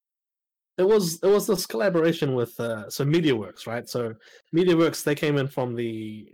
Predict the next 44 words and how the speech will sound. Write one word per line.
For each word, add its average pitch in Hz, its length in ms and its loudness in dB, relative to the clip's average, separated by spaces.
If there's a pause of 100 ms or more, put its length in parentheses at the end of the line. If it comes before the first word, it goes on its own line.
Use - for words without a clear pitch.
from 123 160 -8
the 110 80 -2
radio 120 300 0
side 101 240 -10
of 95 80 -18
things. 120 460 -10 (520)
Um, 120 460 -4 (320)
V 131 340 -2
Energy 135 300 0
Drink, 131 260 -4
they 113 140 -8
came 113 260 -4
in 110 140 -8
from, 101 560 -12 (320)
I 120 60 -12
don't 113 100 -6
know, 98 120 -8
sponsorship 135 640 -4
side 131 200 -4
of 131 80 -4
things. 139 240 0
It 110 40 -4
was 104 160 -8
their, 113 220 -2 (680)
you 117 80 -6
know, 101 80 -4
V 110 240 0
was 107 160 -2
plastered 113 300 -4
all 107 120 -6
over 117 100 -4
the 113 60 -8
place. 107 340 -14 (420)
And 123 120 -6
then 139 160 0
L 143 180 0
P 139 160 0
L, 120 260 2
they, 110 280 -2 (560)
they 131 160 -6
were, 120 180 -8
they 123 140 -6
were, 123 140 0
like, 110 200 0